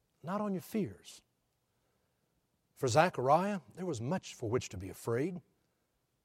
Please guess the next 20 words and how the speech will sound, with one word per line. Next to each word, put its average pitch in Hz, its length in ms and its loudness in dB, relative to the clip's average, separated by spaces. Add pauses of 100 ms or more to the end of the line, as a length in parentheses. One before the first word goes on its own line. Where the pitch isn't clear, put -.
(460)
I - 40 -12
mean, 196 160 2
Elizabeth 202 400 8
was 214 160 6
elderly. 233 600 8 (680)
And 185 80 0
in 190 80 6
that 214 240 2
day, 220 220 8
how 214 240 2
many 226 180 2
women 208 420 4
died 202 320 4
in 131 140 2
childbirth? 117 760 4 (880)
What 208 140 -2
would 226 100 8
happen 214 300 2
to 214 180 2
John? 170 580 4